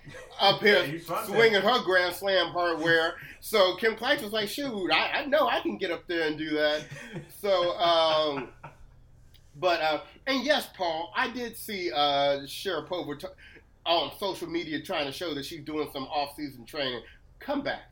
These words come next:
Speaker 1: I
Speaker 2: What's
Speaker 1: want
Speaker 2: she
Speaker 1: her,
Speaker 2: training for?
Speaker 1: I want her to come back.
Speaker 2: <laughs>
Speaker 1: I want her to come back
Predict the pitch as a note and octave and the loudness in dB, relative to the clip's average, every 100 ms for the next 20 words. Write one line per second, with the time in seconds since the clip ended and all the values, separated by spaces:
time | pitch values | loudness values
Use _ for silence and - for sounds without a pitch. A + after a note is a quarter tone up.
0 | - E3+ F3 E3+ D#3 E4+ C#4+ - F3 C#4+ | -10 -8 -4 -2 -2 -4 -6 -2 4 4
1 | C#4 C4+ B3+ A3+ B3 A3+ A#3 C4+ G#3+ - | 6 4 4 4 4 6 10 12 12 8
2 | - - - - F4+ E4+ F4 E4+ D4+ A#3+ | 0 -2 -2 -2 6 6 6 4 4 6
3 | B3 B3 B3 G#3 F3 E3 - - G3+ G#3 | 6 8 6 4 -4 -4 -6 -4 4 4
4 | G3+ G3+ G3 F#3+ - - E3 - G3+ F#3 | 6 4 4 0 -6 -6 -4 -8 2 2
5 | F3+ D3+ D#3 D3 C#3+ C#3+ | 2 0 2 4 4 2